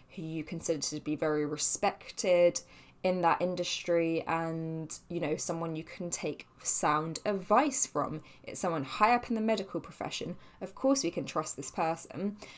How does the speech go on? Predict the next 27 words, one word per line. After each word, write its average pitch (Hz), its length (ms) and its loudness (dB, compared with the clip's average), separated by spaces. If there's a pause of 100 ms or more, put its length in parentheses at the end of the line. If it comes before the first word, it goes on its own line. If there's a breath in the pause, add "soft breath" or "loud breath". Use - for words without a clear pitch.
(340 loud breath)
And 202 200 6
I'm 202 180 4
so 190 680 8
freaking 175 640 -4
glad 156 420 4
that - 160 -4
my 151 80 0
parents 151 460 -2
were 156 60 -4
just - 260 -2
like, 151 440 -4
"We're 156 220 2
gonna 151 220 -2
try 151 440 -4
alternative 147 440 -4
approaches - 380 -4
first," 156 420 -2 (440 loud breath)
because 170 720 6
he 196 200 0
was 175 180 0
like, 151 340 -2
"Mm, 160 480 -6
okay, 160 200 0
that's - 200 -6
not 113 80 -6
gonna 147 160 -4
work." 147 380 -2